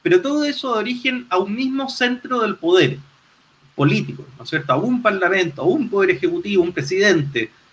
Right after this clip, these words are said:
eh, un esquema de tribunales de justicia con una Corte Suprema a la cabeza,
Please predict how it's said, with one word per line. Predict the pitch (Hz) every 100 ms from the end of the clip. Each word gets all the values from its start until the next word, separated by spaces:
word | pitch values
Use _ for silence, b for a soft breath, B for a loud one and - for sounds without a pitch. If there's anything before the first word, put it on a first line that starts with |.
| -
eh, | 139 131 -
un | 247 254 247 233 214 -
esquema | 143 - 240 240 233
de | 214
tribunales | 175 180 202 196 180
de | 147
justicia | 165 - 226 220 180
con | 156
una | 226 226
Corte | 214 214
Suprema | 202 190 202
a | 190
la | 190
cabeza, | 196 139 139